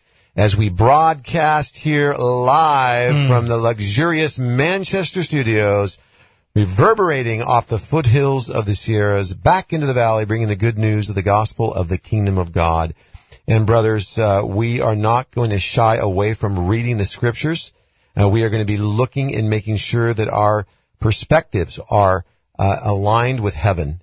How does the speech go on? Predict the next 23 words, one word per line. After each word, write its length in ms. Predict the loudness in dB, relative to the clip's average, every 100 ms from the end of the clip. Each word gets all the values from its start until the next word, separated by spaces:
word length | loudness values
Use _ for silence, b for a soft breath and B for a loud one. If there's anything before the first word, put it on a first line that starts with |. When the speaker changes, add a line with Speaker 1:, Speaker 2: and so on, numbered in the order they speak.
| _
Speaker 1:
and 280 | 0 0 0
not 280 | 0 0 0
our 200 | -2 -2 -2
own 460 | 0 0 0 -4 -10 _ -10
bias. 800 | -2 0 2 -2 -6 -6 -6 -8 -4
And, 340 | -2 -2 0
uh, 200 | 0 0 -2 B B B B -2
you 100 | 0
know, 80 |
speaking 360 | 2 0 -2 -2
of 140 | 0
bias, 420 | 2 2 2 -2 -4
we're 120 | -4
gonna 160 | -2
be 100 | -4
talking 400 | -2 0 0 0
about 240 | 0 0 2
confirmation 720 | 0 0 0 -2 -2 -2 2
bias 420 | 2 2 -2 -4
and 120 | -4
things 240 | -2 -2 -2
that, 220 | -4 0
uh, 180 | 0